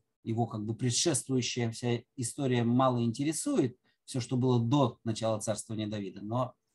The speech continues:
одна из возможных причин, что он чувствовал, что весь этот нарратив, э, из-, э, как бы носит амбивалентный характер. Он защищает Давида.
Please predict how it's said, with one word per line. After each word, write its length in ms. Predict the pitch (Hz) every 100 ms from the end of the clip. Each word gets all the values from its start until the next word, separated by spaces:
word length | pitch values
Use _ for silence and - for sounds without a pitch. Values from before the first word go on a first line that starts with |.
| _
одна 280 | 123 143 196
из 80 | 170
возможных 600 | 180 170 262 254 170 -
причин, 380 | - 107 - 113
что 200 | - 160
он 120 | 208
чувствовал, 800 | 208 - 294 - - 104 101 117 _ - -
что 160 | -
весь 200 | 143 202
этот 200 | - 202
нарратив, 560 | 208 202 202 - 262 247 185 _ _ _ -
э, 440 | 143 151 151 151
из-, 140 | 123 147
э, 360 | 123 139 151 139
как 140 | 151
бы 280 | 156 170 156
носит 340 | 165 208 208
амбивалентный 680 | 208 196 196 202 214 - 208
характер. 460 | 208 220 214 - 123
Он 80 | 120 - -
защищает 840 | 131 135 147 170 - 208 214 180
Давида. 500 | 180 214 233 147 120